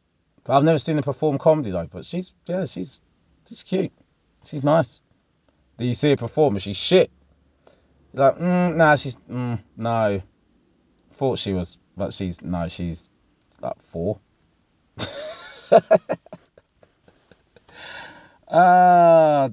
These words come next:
dear. So, when you start doing comedy, that's the only barometer you use to measure comedians. Are you funny? Everything else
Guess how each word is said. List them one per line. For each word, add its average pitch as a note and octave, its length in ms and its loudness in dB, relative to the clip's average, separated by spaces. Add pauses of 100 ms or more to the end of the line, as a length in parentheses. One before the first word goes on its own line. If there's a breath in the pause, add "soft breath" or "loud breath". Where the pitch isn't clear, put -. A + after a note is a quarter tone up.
dear. C#3 360 -4 (760)
So, A2+ 420 -2 (280)
when C#3 280 -2
you E3+ 60 2
start F3+ 300 4
doing C#3+ 140 0
comedy, G#2 600 -2
that's C3+ 200 -2
the - 140 -2
only C3+ 120 2
barometer A#2+ 520 0
you G#2+ 240 -4
use F2+ 140 -8
to G#2 100 -10
measure G2 300 -4
comedians. G2 440 -8
Are E2 120 -4
you F2+ 100 -4
funny? F2+ 360 -6 (840)
Everything A2+ 340 0
else G#2+ 380 -2